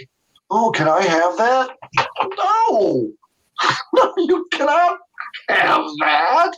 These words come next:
I used to go to the zoo and draw, uh, back in the day, and Tuesdays was free day, which means it was, it was derelict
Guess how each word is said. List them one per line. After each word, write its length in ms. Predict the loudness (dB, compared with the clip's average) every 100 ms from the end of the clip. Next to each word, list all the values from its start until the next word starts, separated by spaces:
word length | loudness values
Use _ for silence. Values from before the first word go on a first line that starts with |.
| _ _ _ -2
I 1000 | 0 0 -4 -4 -6 _ -6 -6 _ 0
used 160 | 0 0
to 80 | 0
go 120 | 0
to 60 |
the 160 | 2 0
zoo 320 | 0 0 0
and 120 | 0
draw, 440 | 0 0 0 -2 -6 _ _ _ -20 _ _ -4
uh, 160 | -2
back 240 | 0 0 2
in 80 | 0
the 100 | 0
day, 380 | 0 0 -2 -6 _ -2
and 160 | 0 2
Tuesdays 500 | 0 2 2 2 2
was 160 | -2
free 320 | -2 0 2
day, 320 | 2 0 -2 -6 -6 0
which 220 | 0 2
means 260 | 2 2
it 80 | 0
was, 200 | 0 2 0 0
it 80 | 0
was 280 | 2 0 0
derelict 500 | 0 2 2 0